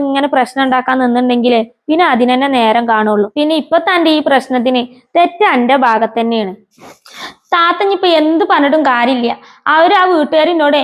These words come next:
വന്ന് മാപ്പ് പറയാതെ ഞാൻ ഇവിടുന്ന് അങ്ങോട്ടും പോകില്ല. ഉം. അതെങ്ങനെ?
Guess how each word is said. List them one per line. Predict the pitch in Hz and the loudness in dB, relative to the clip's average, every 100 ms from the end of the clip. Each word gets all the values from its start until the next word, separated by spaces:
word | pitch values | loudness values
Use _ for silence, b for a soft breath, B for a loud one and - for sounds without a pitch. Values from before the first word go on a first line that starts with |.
| 269 | 0
വന്ന് | 285 320 302 | -2 0 2
മാപ്പ് | 277 269 302 | 2 0 -2
പറയാതെ | 294 269 262 254 247 _ 320 | 0 2 2 -2 -6 _ -2
ഞാൻ | 403 | 2
ഇവിടുന്ന് | 381 294 294 | 2 2 2
അങ്ങോട്ടും | 269 262 233 | 0 0 -2
പോകില്ല. | 202 208 - _ _ _ _ _ _ _ _ _ _ _ _ _ _ _ _ _ _ _ _ _ - _ _ _ _ _ _ _ _ 302 | -2 -6 -8 _ _ _ _ _ _ _ _ _ _ _ _ _ _ _ _ _ _ _ _ _ -20 _ _ _ _ _ _ _ _ 0
ഉം. | 285 226 226 226 220 _ _ _ _ _ _ _ _ _ _ _ - _ b b b b - 247 | 2 0 -2 -8 -16 _ _ _ _ _ _ _ _ _ _ _ -20 _ b b b b -6 -2
അതെങ്ങനെ? | 226 247 277 254 247 | 0 2 2 2 0